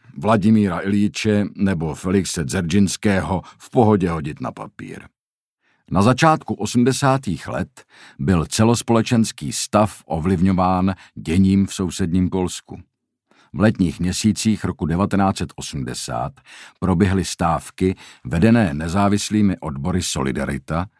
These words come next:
která nebyla po chuti naší vládní garnituře a právem se obávala, že by se tato vlna společenské nespokojenosti mohla přelít i k nám.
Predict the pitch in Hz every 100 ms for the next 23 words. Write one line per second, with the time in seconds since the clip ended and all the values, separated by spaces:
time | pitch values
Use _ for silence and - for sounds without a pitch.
0 | _ _ _ - 135 131 101 98 92 104
1 | 92 98 - 101 82 90 101 92 80 -
2 | 98 82 80 78 95 82 67 76 80 82
3 | 82 90 71 - 76 85 90 87 98 101
4 | 95 58 57 65 62 62 60 71 - _
5 | _ _ _ - 143 131 117 127 - 98
6 | 113 87 - 98 104 - 104 98 - 98
7 | 123 - - 135 80 69 60 60 - 71
8 | - - 90 110 80 69 - 82 69 -
9 | 69 - 87 60 -